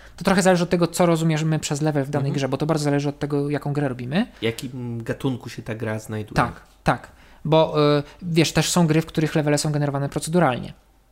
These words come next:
Speaker 1: Czyli jest jakiś algorytm, który, e, w locie stworzy ten level dla ciebie. I wtedy, e, l-, p-, e, algorytm do robienia tych leveli prototypujemy, a potem już mamy levela za darmo.
Speaker 2: W-, Wormsy?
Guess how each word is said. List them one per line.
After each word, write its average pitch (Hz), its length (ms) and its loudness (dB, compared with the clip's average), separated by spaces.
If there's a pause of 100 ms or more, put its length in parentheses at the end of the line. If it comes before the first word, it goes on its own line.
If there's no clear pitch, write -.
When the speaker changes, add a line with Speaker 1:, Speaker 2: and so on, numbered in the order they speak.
(200)
Speaker 1:
Czyli 143 240 2
jest 151 100 2
jakiś 151 200 -2
algorytm, 151 380 2
który, 143 580 0
e, - 20 -2
w 139 60 -4
locie 147 380 0
stworzy 139 420 0
ten 127 160 -6
level 156 360 -10
dla 143 160 -4
ciebie. 147 260 -10 (440)
I 147 80 -4
wtedy, 160 420 4 (520)
e, 139 300 0
l-, 143 800 2 (920)
p-, - 160 -10
e, 147 120 2
algorytm 156 420 4
do 151 100 4
robienia 156 260 4
tych - 140 -8
leveli 151 260 2
prototypujemy, 156 920 0 (460)
a - 80 2
potem 214 300 6
już 185 220 4
mamy 165 220 6
levela 156 280 4
za 160 120 2
darmo. 131 300 2 (640)
Speaker 2:
W-, 110 200 -2 (160)
Wormsy? 120 640 0